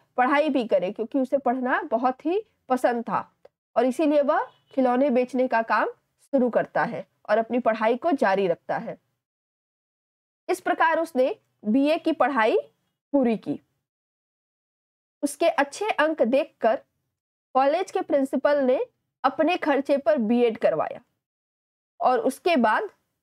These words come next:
वह इस विद्यालय में शिक्षक के रूप में नियुक्त हुआ। तो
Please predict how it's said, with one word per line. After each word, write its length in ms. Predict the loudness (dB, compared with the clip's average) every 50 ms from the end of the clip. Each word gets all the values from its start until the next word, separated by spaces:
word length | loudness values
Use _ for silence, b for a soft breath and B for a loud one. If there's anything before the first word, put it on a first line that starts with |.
| _ _ 0
वह 120 | 2 2
इस 220 | 0 0 -2 -2
विद्यालय 500 | 0 0 0 2 2 2 2 2 2 2
में 120 | 0 0 -2
शिक्षक 420 | -2 -4 -8 -10 -6 -6 -6 -4 -2
के 120 | 0 0
रूप 220 | 0 -2 -4 -4
में 160 | -4 -2 0 0 -2 -4 -10 _ _ _ _ -8
नियुक्त 320 | -4 -2 -2 -2 -4 -8
हुआ। 260 | -14 -14 -12 -14 -14 -14 -16 _ _ _ _ _ _ _ _ _ _ _ _ 0
तो 140 | 2 2